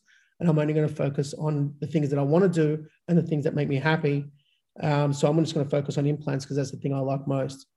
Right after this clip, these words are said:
And that is when my practice changed. It's when my, you know, how much I enjoy working changed. My education thing started to take off. And I, and from there, I've, I've been happy. And the second biggest thing,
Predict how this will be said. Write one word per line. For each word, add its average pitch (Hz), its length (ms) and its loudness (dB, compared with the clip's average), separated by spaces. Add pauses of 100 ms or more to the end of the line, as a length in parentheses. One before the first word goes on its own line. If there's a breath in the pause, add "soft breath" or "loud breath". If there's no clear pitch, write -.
(460)
And 151 240 2
that 156 180 2
is 139 140 0
when 147 340 2
my 143 280 0
practice - 560 -8
changed. 170 520 4 (360 soft breath)
It's 170 180 -4
when 147 420 4
my, 143 460 2 (460 soft breath)
you 147 80 -4
know, 147 100 4
how 143 160 2
much 147 260 2
I 139 80 4
enjoy 156 640 6 (180)
working 170 520 6
changed. 180 560 2 (160)
My 147 200 0
education 165 680 2
thing 185 160 4
started 180 300 2
to 175 80 -6
take 180 260 4
off. 180 320 4 (420)
And 160 120 4
I, 165 120 8
and - 480 2
from 165 200 4
there, 190 180 6
I've, 151 180 2 (120)
I've - 180 -2
been 170 140 6
happy. 156 340 -2 (720)
And 170 100 6
the 160 80 6
second 208 520 4
biggest 180 320 4
thing, 185 460 2